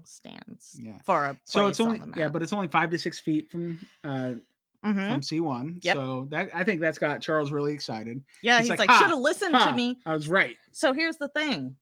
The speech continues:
Speaker 2: Mm-hmm.
Speaker 1: This, this is proving that Charles isn't, hasn't been trying to lead us all astray like we've been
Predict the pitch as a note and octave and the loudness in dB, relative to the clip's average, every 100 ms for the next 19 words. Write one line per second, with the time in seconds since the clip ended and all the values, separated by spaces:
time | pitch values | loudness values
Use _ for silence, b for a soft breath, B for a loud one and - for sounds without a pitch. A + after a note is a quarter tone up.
0 | C#3+ C#3+ F3 - F4+ - - F4 A#4 C5+ | -10 -10 -10 -4 -4 -4 -8 -6 0 0
1 | - C#4+ E4 E4+ G3+ G3 - C4+ C#4+ E4 | 0 0 2 2 0 -2 -2 4 4 6
2 | E3 D3 F3 - _ _ - F#4 F#4+ E4+ | 2 -2 -10 -18 _ _ -4 -2 -2 -6
3 | C4 - G4 A4+ G4+ C4+ A3+ C4 C4+ B3+ | -6 -4 -2 0 0 -2 0 2 2 0
4 | A3 G#3+ B3+ G#3+ A3 A3 E3+ - - A3 | -2 -4 -2 -2 0 -2 -2 -6 -2 0
5 | D3 B2+ D#3+ _ _ _ F3+ E3 E3 D#3 | 2 -2 -10 _ _ _ 0 2 2 -2
6 | - - _ _ _ _ _ _ F3+ F#3+ | -10 -20 _ _ _ _ _ _ -6 -6
7 | F3+ F#3 F3 E3+ E3 | -4 -2 -2 -2 -6